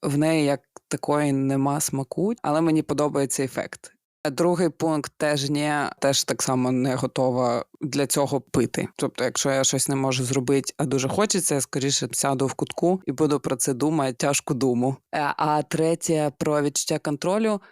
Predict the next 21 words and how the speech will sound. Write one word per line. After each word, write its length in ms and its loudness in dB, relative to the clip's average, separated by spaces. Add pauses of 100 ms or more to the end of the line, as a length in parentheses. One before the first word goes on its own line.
(200)
Т-, 80 -6
мені 240 4
теж 220 2
це 180 0
не 240 0
подобається, 840 0
і 80 0
я 180 2
завжди 400 -2
дуже 580 -2 (160)
обережно 500 0
вибираю, 680 0
з 120 -2
ким 420 0
і 100 -2
де 180 0
пити. 340 -6 (120)
П'ю 300 2
зі 140 -2
знайомими 560 0
людьми, 480 0